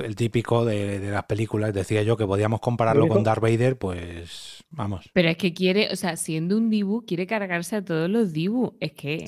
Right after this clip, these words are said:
Speaker 2: Sí.
Speaker 3: eh.
Speaker 1: Bueno,
Speaker 2: Eso,
Speaker 1: pero
Speaker 2: eso te descuadra, eso te descuadra un poco luego, ¿no? Cuando estás
Speaker 3: Hombre,
Speaker 2: ahí
Speaker 3: porque es muy
Speaker 2: terminando la
Speaker 3: malo.
Speaker 2: película, di-, dices tú, está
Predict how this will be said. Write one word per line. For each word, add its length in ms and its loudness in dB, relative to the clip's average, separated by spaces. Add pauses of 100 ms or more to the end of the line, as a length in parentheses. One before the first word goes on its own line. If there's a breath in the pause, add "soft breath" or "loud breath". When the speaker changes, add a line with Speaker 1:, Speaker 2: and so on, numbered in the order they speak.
Speaker 2:
Sí. 80 0
Speaker 3:
eh. 480 -2 (220)
Speaker 1:
Bueno, 100 4
Speaker 2:
Eso, 100 8
Speaker 1:
pero 120 8
Speaker 2:
eso 140 6
te 120 8
descuadra, 500 6
eso 140 2
te 100 4
descuadra 340 2
un 100 -2
poco 280 -2
luego, 260 -6
¿no? 80 -18 (140)
Cuando 300 -12
estás 200 -10
Speaker 3:
Hombre, 140 0
Speaker 2:
ahí 60 2
Speaker 3:
porque 160 2
es 60 2
muy 80 2
Speaker 2:
terminando 160 4
la 60 6
Speaker 3:
malo. 260 2
Speaker 2:
película, 120 0 (180)
di-, 100 -6
dices 240 -12
tú, 180 -8
está 640 -4